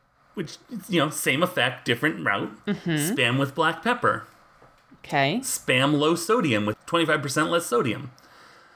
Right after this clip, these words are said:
Speaker 1: Spam light with thirty-three percent fewer calories, twenty-five percent less sodium, and fifty percent less fat. Um, it was made with, from pork with ham and mechanically separated chicken.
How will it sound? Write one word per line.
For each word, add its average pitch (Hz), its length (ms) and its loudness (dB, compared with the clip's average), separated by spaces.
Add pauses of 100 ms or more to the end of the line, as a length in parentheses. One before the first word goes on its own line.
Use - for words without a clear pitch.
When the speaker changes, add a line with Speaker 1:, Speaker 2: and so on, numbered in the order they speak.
(140)
Speaker 1:
Spam 139 640 0
light 190 460 0
with 135 180 0
thirty-three 165 400 2
percent 139 360 0
fewer 160 200 0
calories, 143 420 2
twenty-five 160 400 2
percent 147 240 -2
less 135 160 0
sodium, 160 320 2
and 120 160 -2
fifty 131 280 -2
percent 135 260 -2
less 151 180 0
fat. 175 380 0 (1080)
Um, 113 360 2
it 139 60 2
was 123 120 2
made 135 300 2
with, 123 280 0
from 135 240 -2
pork 165 220 0
with 135 140 -2
ham 147 320 2
and 147 260 2
mechanically 127 500 0
separated 123 500 2
chicken. 98 400 -2